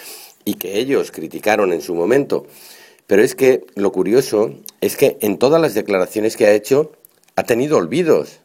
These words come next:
Se le olvida declarar bienes, patrimonio, rentas. Y curiosamente la última,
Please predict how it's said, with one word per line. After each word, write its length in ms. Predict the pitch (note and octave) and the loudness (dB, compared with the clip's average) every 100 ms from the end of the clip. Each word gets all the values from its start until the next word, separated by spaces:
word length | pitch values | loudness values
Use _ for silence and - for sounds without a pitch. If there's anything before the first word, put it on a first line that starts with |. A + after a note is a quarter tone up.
| _ | _
Se 180 | _ - | _ -4
le 120 | G2 | 0
olvida 380 | F#2 D2+ C#3 D#3 | 2 2 2 4
declarar 680 | A2 - F#2 G#2+ C#3+ G2+ D2 - | 2 0 0 2 2 0 -10 -18
bienes, 560 | E2 F#2 B2+ D#3 G#2+ | -8 2 4 4 2
patrimonio, 720 | - F2+ F#2 G2+ D3 D3 F2+ D2+ | 0 -2 -2 2 2 2 0 -2
rentas. 540 | B2+ D3 E3 D2+ - _ - - - - | 0 0 0 -4 -6 _ -20 -20 -20 -8
Y 80 | B2+ | -4
curiosamente 720 | A#2+ B2 C#3+ D#3 D#3 D3 C3+ | 0 4 4 4 2 2 2
la 80 | C#3+ | 2
última, 520 | C#3+ C#3 C#3 C#3+ E3 | 2 0 -2 2 0